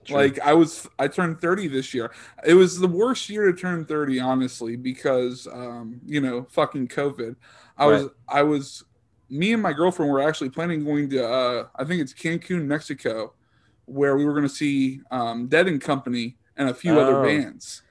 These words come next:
Speaker 1: Uh,
Speaker 2: Yeah, we were gonna see Playing in the
Speaker 1: Playing in the
Speaker 2: Sand.
Speaker 1: Sand? Yeah.
Speaker 2: Yeah, we, we were
Speaker 1: Fuck,
Speaker 2: gonna go
Speaker 1: dude.
Speaker 2: see, and so, nope, obviously that fucking just, you know, nipped it in the butt.
Speaker 1: Right.
Speaker 2: But I should have known better. Like, I was hoping, because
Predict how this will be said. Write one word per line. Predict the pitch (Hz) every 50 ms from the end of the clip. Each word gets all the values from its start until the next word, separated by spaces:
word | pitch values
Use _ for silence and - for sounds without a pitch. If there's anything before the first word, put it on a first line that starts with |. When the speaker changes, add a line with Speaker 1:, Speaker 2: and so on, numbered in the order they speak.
| _ _ _ -
Speaker 1:
Uh, | 113 113 110 110 -
Speaker 2:
Yeah, | 156 139 127
we | 135 147
were | 156
gonna | 165 175 156
see | - - 165
Playing | - - - 180 175 175
in | 170
the | 160
Speaker 1:
Playing | 147 143 147 147
in | 147 139
the | 135 127
Speaker 2:
Sand. | - 143 143 151 165 175
Speaker 1:
Sand? | 175 _ _ _ _ _ _ -
Yeah. | 107 110 120 123 170
Speaker 2:
Yeah, | 180 165 135 117 117 - - - - _ -
we, | 147 151
we | 156 - - 139
were | 156 156 156
Speaker 1:
Fuck, | 165
Speaker 2:
gonna | 165 165 160
go | - - -
Speaker 1:
dude. | - -
Speaker 2:
see, | 165 143 _ _ _ _ _ _ _ _ _ _ _ _
and | - 147 151 151 151 151 151 147
so, | - - - 160 147 147 139 135
nope, | 135 131 127 135 147 151 185 214 - - -
obviously | 143 151 160 165 170 160 147 - 165 151
that | 135 139 147 156 - -
fucking | - 143 131 - 139 131 131 127
just, | 127 117 117 - - - _ _ _ - - - _ _ _ _ _ -
you | 147 147 143 135
know, | 127 120 120
nipped | 131 139 151 147 143 -
it | 151 139
in | 135 131
the | 127 117
butt. | 127 - 131 123 127 135 127 - _ _ - -
Speaker 1:
Right. | 110 104 101 -
Speaker 2:
But | - 151 160
I | 165
should | 165 - 247 247
have | 226 185
known | 156 156 156 165 180 185
better. | 180 185 180 185 190 185 185 190 180 175 - -
Like, | 151 143 139 143
I | 156
was | 156 156 147 135 -
hoping, | - - 147 160 156 170 165 165 170 175 175 175 - _ _ _ -
because | 151 - 175 165 151 147 139